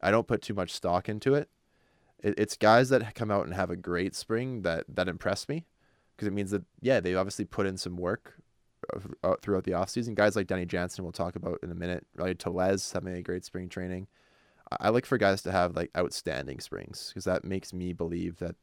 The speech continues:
yeah, they came ready to camp, they're ready to go, and those are the guys that I ultimately would like making the team more often, is the guys who come in ready to play. Not the guys who come in and like, "Oh, yeah, I have a guaranteed roster spot. I just need to show up."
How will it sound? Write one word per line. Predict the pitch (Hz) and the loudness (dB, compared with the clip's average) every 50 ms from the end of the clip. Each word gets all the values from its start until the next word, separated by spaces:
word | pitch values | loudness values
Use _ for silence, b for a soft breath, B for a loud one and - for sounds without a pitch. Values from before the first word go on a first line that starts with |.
| - _ | -14 _
yeah, | - 92 90 | -4 -4 0
they | - 90 98 | 2 0 0
came | 95 - - 104 92 87 | 0 0 -2 -2 -2 0
ready | 87 85 90 95 95 | 0 0 2 2 2
to | - 85 | 0 -2
camp, | - - 98 90 104 135 - - - _ _ _ _ _ _ _ _ _ _ _ _ _ _ - | -4 -2 0 2 2 0 0 -4 -16 _ _ _ _ _ _ _ _ _ _ _ _ _ _ -4
they're | 92 90 | 0 2
ready | 87 90 87 | 2 2 2
to | 85 80 | 0 0
go, | - - 90 104 127 147 147 - _ _ _ _ _ _ _ _ _ - | 0 2 4 4 4 2 0 -4 _ _ _ _ _ _ _ _ _ -6
and | 87 95 | 0 2
those | 104 104 98 | 2 2 2
are | 98 | -2
the | 98 | 0
guys | 92 87 85 87 87 80 | 0 2 2 2 0 -2
that | 85 85 - _ _ _ _ _ _ - | -4 -6 -6 _ _ _ _ _ _ -4
I | 90 | 0
ultimately | 87 90 92 - 95 - - 87 92 | 0 0 0 -2 -6 -8 -6 -4 -4
would | 87 85 71 | -4 -4 -4
like | 80 85 - - | -4 -6 -6 -6
making | 101 98 - - 110 104 | -8 -8 -6 -6 -8 -8
the | 104 | -8
team | - - 117 117 117 | -8 -6 -6 -6 -4
more | 117 117 113 113 | -4 -4 -4 -4
often, | 113 123 - 143 131 | -6 -6 -6 -6 -6
is | 98 87 | -4 -4
the | 95 | -4
guys | 90 90 92 87 | -2 -2 -2 -2
who | - 95 | -4 -4
come | - - 87 | -4 -4 -4
in | 87 87 85 | -4 -4 -4
ready | 85 85 80 78 - | -6 -4 -6 -6 -8
to | - | -8
play. | - - - - - _ _ _ _ _ _ _ _ _ _ _ _ _ _ _ - | -8 -8 -8 -8 -10 _ _ _ _ _ _ _ _ _ _ _ _ _ _ _ -2
Not | 95 90 | 0 0
the | - 95 | 0 0
guys | 95 90 87 85 - | 0 0 0 0 -4
who | 101 | -6
come | - - 87 87 | -6 -4 -4 -4
in | 87 | -4
and | 87 87 | -4 -6
like, | 87 85 - - | -6 -6 0 2
"Oh, | 95 95 | 4 4
yeah, | 90 87 82 | 4 4 2
I | 82 | 2
have | 90 87 | 0 -2
a | 90 - | -2 -2
guaranteed | - 82 82 87 98 - | -4 -6 -4 -6 -4 -4
roster | 82 80 82 85 - - | -2 -2 -2 -4 -6 -10
spot. | 76 - - 60 67 65 - - _ | -12 -6 -2 0 0 0 -2 -2 _
I | - | -6
just | 76 - - | -6 -6 -8
need | 76 71 - | -10 -8 -8
to | 60 58 | -10 -8
show | - - 64 55 | -4 -4 -2 0
up." | 55 52 - | 0 -2 -4